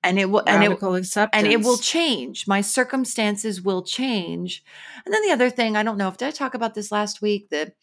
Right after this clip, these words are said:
Speaker 1: the ninety seconds for an emotion, that an emotion only takes ninety
Speaker 2: We,
Speaker 1: seconds.
Speaker 2: we did. We
Speaker 1: Yeah.
Speaker 2: were talking about that because it's the same thing with alcoholics and drug addicts and cravings.
Speaker 1: That's right.
Speaker 2: Come and go very quickly.
Speaker 1: So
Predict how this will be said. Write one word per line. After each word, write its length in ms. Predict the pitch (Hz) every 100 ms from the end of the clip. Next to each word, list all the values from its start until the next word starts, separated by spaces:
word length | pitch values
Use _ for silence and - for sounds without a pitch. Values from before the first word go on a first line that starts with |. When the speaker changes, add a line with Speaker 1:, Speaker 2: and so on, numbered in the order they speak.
| - - _ -
Speaker 1:
the 100 | 175
ninety 440 | 170 180 190 196
seconds 560 | 196 190 175 196 190 -
for 180 | 185
an 100 | 170
emotion, 720 | 165 160 165 - 196 190 196 196 _ _
that 100 | 180
an 80 | 175
emotion 440 | 175 185 190 202
only 200 | 185 185
takes 300 | 185 190 -
ninety 300 | 175 175 180
Speaker 2:
We, 40 | 180
Speaker 1:
seconds. 400 | 190 180 269 247
Speaker 2:
we 140 | 269
did. 180 | 269 247
We 80 | 254
Speaker 1:
Yeah. 60 |
Speaker 2:
were 160 | 240 240
talking 360 | 233 208 202
about 220 | 196 190 185
that 180 | 185
because 280 | 185 190 190
it's 160 | 196 -
the 80 | 202
same 260 | 208 196
thing 240 | 190 185 185
with 180 | 180
alcoholics 680 | 160 175 165 165 175 170 -
and 180 | 175 175
drug 240 | - 175
addicts 320 | 160 160 170 170
and 100 | 165
cravings. 440 | - 180 165 269
Speaker 1:
That's 240 | 214 -
right. 260 | 190 135 -
Speaker 2:
Come 180 | - 170
and 140 | 170
go 140 | 151 151
very 240 | 143 160
quickly. 220 | - 151
Speaker 1:
So 280 | - 285 -